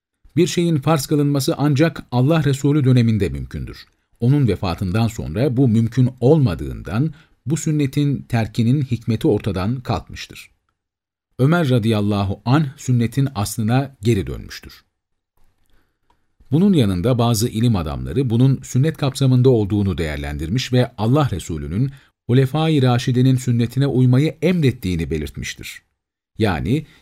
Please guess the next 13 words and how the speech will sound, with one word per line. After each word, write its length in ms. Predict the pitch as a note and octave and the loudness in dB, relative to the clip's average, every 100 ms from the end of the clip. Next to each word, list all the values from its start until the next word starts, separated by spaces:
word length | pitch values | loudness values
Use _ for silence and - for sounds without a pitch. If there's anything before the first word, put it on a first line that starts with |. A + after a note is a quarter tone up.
| - | 0
hilafet 460 | C3+ C3+ C3 E3 - | 2 2 2 -4 -2
süreleri 400 | C3+ B2+ B2+ B2+ | 0 4 4 2
otuz 520 | - G2+ F3 E3+ G2 | -2 -6 -2 -2 -2
yıl 140 | D2 | -4
süren 460 | - F2+ F2+ E3 F3 F#2 | -6 -6 -4 -4 -6 -2
ve 280 | A2+ G#2 - - | -2 -2 -6 0
dört 320 | C#3 F3 - | 2 2 -2
büyük 300 | A2 B2+ B2+ | -2 0 0
halife 400 | A2+ G2 F2+ C3+ | -2 -2 -2 -2
diye 220 | G#2+ A2+ G#2 | 0 0 0
meşhur 360 | F2 F2+ F3+ | -2 -4 -4
sahabelerin 640 | D#3+ A2+ G2+ F2+ F2 E2+ C#2 | -2 -2 -2 -2 -4 -4 -6
uygulamaları 800 | G2+ F#2+ F2+ D#2+ D2 D2 A2+ | -4 -2 -4 -4 -8 -2 -2